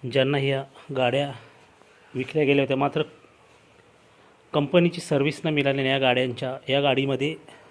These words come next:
ही बहात्तर व्होल्टची गाडी आणि बहात्तर व्होल्टची असल्याने सहा बॅटरी बसवण्यात आलेल्या होत्या. मात्र बॅटरी खराब झाल्याने या गाडीला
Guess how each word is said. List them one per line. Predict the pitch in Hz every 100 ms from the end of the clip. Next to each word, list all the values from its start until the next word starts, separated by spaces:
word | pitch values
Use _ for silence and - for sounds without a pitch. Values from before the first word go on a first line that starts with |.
| - 127
ही | 143
बहात्तर | 143 135 - 165
व्होल्टची | 135 - 139
गाडी | 127 113
आणि | 113 123 135
बहात्तर | 147 135 - 170
व्होल्टची | 143 165
असल्याने | 139 151 160 180
सहा | - 156 165
बॅटरी | 165 135 147 185 -
बसवण्यात | 139 - 139 135
आलेल्या | 123 113 107
होत्या. | 104
मात्र | 123 127 143 147 147 - - - - - - _ 139
बॅटरी | 135 127 185 -
खराब | 151 147
झाल्याने | 135 135 131 120 123 - - _ _ - 143 113
या | 127 139
गाडीला | 131 123 123 120